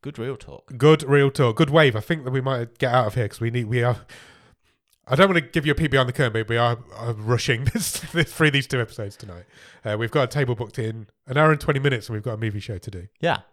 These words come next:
Speaker 2: So, uh, should be fun. We're gonna do it. Should we briefly talk about the film that, uh, we're doing on Thursday?
Speaker 1: Yeah, we're gonna talk
Speaker 2: Christmas
Speaker 1: about
Speaker 2: special. The Bo-, Bottom of the Stream Christmas
Speaker 1: We're gonna
Speaker 2: special.
Speaker 1: talk about Smart Christmas.
Speaker 2: We are indeed.
Speaker 1: Which, well, it's a thing.
Speaker 2: <laughs> I think it,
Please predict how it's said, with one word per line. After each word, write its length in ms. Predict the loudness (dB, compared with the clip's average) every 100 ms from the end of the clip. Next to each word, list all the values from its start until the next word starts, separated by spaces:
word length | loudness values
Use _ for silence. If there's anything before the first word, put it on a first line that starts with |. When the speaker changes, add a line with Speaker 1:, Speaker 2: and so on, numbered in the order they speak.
| _
Speaker 2:
So, 300 | -14 -10 -10
uh, 80 | -12 _ _ _
should 140 | -6 -4
be 80 |
fun. 260 | 4 4 4 -8 _ _
We're 100 | -6
gonna 160 | -2 0
do 140 | 2
it. 140 | 2 -2 -20 2
Should 100 | 2
we 60 |
briefly 280 | 6 4 4
talk 200 | 2 2
about 140 | 4 2
the 60 |
film 400 | 6 6 6 2 -8 _ _ _ _ _ _ _
that, 340 | -4 -4 -8 2
uh, 100 | 4
we're 80 | 6
doing 140 | 4 4
on 60 |
Thursday? 340 | 4 4 4 0 _
Speaker 1:
Yeah, 140 | 2 2
we're 80 |
gonna 200 | 4 2
talk 180 | 4 4
Speaker 2:
Christmas 120 | 6
Speaker 1:
about 200 | 6 6
Speaker 2:
special. 260 | 4 -4 -8 _ -2
The 60 |
Bo-, 180 | -2 -2 _ -4
Bottom 160 | -2
of 40 | -2
the 60 |
Stream 180 | -6 -6
Christmas 300 | -6 -8 -6
Speaker 1:
We're 40 | -4
gonna 100 | -2
Speaker 2:
special. 120 | -2
Speaker 1:
talk 60 | -2
about 200 | -4 -8
Smart 560 | -6 -4 -2 -4 -8
Christmas. 560 | -10 -10 -10 -16 -16 -4
Speaker 2:
We 140 | 2
are 180 | 4 2
indeed. 480 | 2 -2 -2 -6 -16 _ _ _
Speaker 1:
Which, 460 | -2 -2 -4 -14 -14 _ _ _ _ _ _ _ _ _ _ _ _ -4
well, 240 | 0 2
it's 160 | 0 -2
a 60 | 0
thing. 340 | 0 -2 -4
Speaker 2:
<laughs> 60 | -12 -20 _
I 120 | -10 -2
think 260 | -2 0
it, 240 | -4 -4